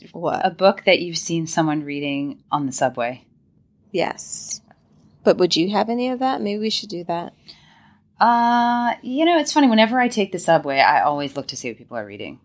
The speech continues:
Speaker 2: Like, I kinda crane my head to, like,
Speaker 1: Mm-hmm.
Speaker 2: see what it is. I mean, I haven't,
Speaker 1: Right.
Speaker 2: I don't have anything in recent memory, but I, it'd be fun to just kinda, like, look, and then you have to read one of them. It just would be kind of a fun,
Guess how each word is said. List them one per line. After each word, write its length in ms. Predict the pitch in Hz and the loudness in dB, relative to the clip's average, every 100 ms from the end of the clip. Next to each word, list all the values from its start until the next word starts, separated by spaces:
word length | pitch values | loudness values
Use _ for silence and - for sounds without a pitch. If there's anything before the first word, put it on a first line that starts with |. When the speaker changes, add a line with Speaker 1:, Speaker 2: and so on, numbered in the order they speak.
| - | -16
Speaker 2:
Like, 140 | - | -4
I 60 | 131 - - | -4 -4 -8
kinda 180 | - 139 | -4 -4
crane 340 | - 135 131 | -4 -6 -4
my 80 | 127 | -4
head 360 | 123 135 127 123 | -4 2 2 0
to, 100 | - | -10
like, 240 | - 214 | -6 -4
Speaker 1:
Mm-hmm. 200 | 196 190 | -4 -2
Speaker 2:
see 360 | 190 - 143 127 | 2 2 0 -4
what 160 | 127 | -6
it 100 | 120 | -6
is. 540 | 113 95 62 - - - - - | 0 0 0 -4 -8 -10 -16 -6
I 40 | |
mean, 140 | 156 151 | 0 2
I 80 | 151 | 4
haven't, 180 | 156 - | 4 2
Speaker 1:
Right. 160 | - _ _ _ _ - | -2 _ _ _ _ -4
Speaker 2:
I 40 | 160 | -2
don't 140 | 147 | 0
have 120 | 151 | 0
anything 260 | 135 123 127 | -2 -2 -2
in 220 | 123 120 | -2 -2
recent 380 | - 127 117 113 | -4 -2 0 0
memory, 360 | 113 113 98 92 | -2 -4 -4 -2
but 160 | 113 | 0
I, 160 | 73 - 80 | 0 0 -6
it'd 160 | 85 | -12
be 120 | - 127 | -10 -2
fun 200 | - 117 | 0 0
to 60 | |
just 220 | 113 120 - | -2 -4 0
kinda, 180 | 107 85 | 0 0
like, 160 | 76 - - - _ 156 | -6 -12 -20 -20 _ 0
look, 320 | 143 - - - - - | 2 2 -6 -20 -20 -8
and 140 | 143 | -2
then 120 | 135 | 0
you 80 | 127 | 0
have 120 | 123 | -4
to 100 | - | -10
read 240 | 131 113 107 | -8 -8 -8
one 100 | 80 | -10
of 100 | 80 | -10
them. 200 | - - - _ - - _ | -12 -14 -20 _ -20 -20 _
It 40 | - | -6
just 160 | 165 | -4
would 80 | 151 | -4
be 80 | 147 | -6
kind 180 | - 131 | -2 -4
of 160 | 123 | -4
a 40 | - | -6
fun, 400 | 120 120 127 | -4 -4 -6